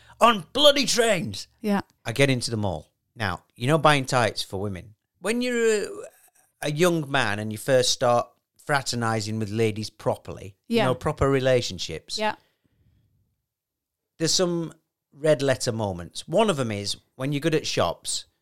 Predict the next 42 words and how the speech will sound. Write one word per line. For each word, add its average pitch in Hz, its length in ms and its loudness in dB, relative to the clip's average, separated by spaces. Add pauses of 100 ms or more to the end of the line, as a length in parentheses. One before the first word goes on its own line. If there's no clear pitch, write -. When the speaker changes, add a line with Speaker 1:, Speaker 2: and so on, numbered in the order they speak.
(480)
Speaker 2:
And 220 120 2
you 208 40 0
gotta 208 180 4
buy 202 200 6
the 190 80 2
sanitary 196 480 -2
stuff. 165 220 -6
Speaker 1:
And 135 140 0
they 127 80 0
say, 123 380 2 (140)
"Get 131 180 2
us 120 80 0
some 117 160 -2
tampons." 98 680 -4 (320)
Right? 110 260 -2
And 165 100 -6
you're 196 80 -6
like, 165 200 -6
"Yeah, 330 160 -6 (340)
<laughs> 294 580 0 (300)
I'll - 120 4
get 359 120 4
you 170 60 0
some 156 140 -2
tampons. 147 360 -2 (280)
We're 294 120 2
in 294 60 6
a 277 40 6
relationship. 254 640 6
I'm 233 120 6
a 208 80 4
man. 277 580 4
Speaker 2:
<laughs> - 200 -10
Speaker 1:
I've 254 60 -8
got 294 100 10
a 240 80 6
bit 202 100 6
of 202 60 2
stubble. 359 440 4
I'm 254 120 4
a 262 60 2
man." 277 420 -2